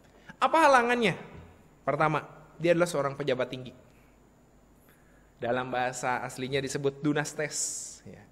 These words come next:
Artinya secara kedudukan,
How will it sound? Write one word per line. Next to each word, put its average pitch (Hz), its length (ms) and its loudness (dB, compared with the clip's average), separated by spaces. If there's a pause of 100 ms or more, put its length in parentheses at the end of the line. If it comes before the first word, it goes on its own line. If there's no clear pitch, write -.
(460)
Artinya 170 560 2
secara 151 640 2 (1800)
kedudukan, 135 560 -2